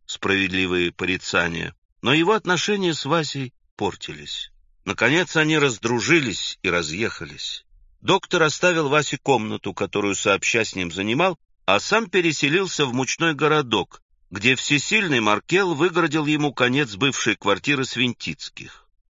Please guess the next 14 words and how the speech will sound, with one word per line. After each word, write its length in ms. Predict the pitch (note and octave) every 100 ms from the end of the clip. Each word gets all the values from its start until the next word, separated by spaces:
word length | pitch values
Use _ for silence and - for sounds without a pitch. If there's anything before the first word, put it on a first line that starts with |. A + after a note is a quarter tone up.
| -
Эту 280 | F3 E3+ E3+
крайнюю 640 | - D3+ D#3+ D3+ C3+ A#2+
долю 320 | F#2+ C3+ B2
квартиры 640 | G2 F#2+ G2+ F#2 F#3+ D#3 A2
составляли 800 | - G2+ - A#2 C3+ C3+ B2 - _ _
старая 600 | - - D3 C3 A#2 G#2+
бездействовавшая 1160 | G2 A#2+ G2+ B2 A2 - G2+ G2+ F#2+ - F#2+ F#2+
ванная 460 | A#2+ D3+ D3+ D#3
Свинтицких, 800 | C#3 C#3 C3 C#3+ C3+ - C3 - _ _ _ _
одноконная 800 | F#2 F#2 A#2+ B2+ G#3 G3 C#3+ A2+
комната 520 | - A#2 G#2+ G#2 G2+
рядом 300 | G2 F#2 G2
с 140 | G#2 D3
ней 240 | F#3